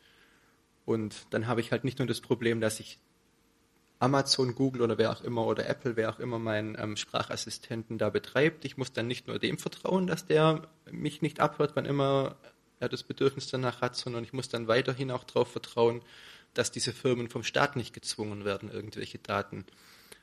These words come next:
herauszugeben oder im allerdümmsten Fall dazu genutzt werden, um meine, um meinen Wohnraum abzuhören. Ähm, gesetzlich ist es in Deutschland,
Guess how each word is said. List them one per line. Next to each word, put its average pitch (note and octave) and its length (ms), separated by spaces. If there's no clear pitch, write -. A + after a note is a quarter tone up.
herauszugeben C#3+ 880
oder A#2+ 160
im A2+ 100
allerdümmsten A2+ 580
Fall G#2+ 360
dazu G#2 300
genutzt A#2 400
werden, G#2+ 240
um G#2+ 100
meine, G#2 300
um G#2+ 140
meinen A2 200
Wohnraum A2+ 400
abzuhören. - 600
Ähm, A#2 280
gesetzlich - 580
ist - 220
es A#2 120
in B2+ 60
Deutschland, A#2 720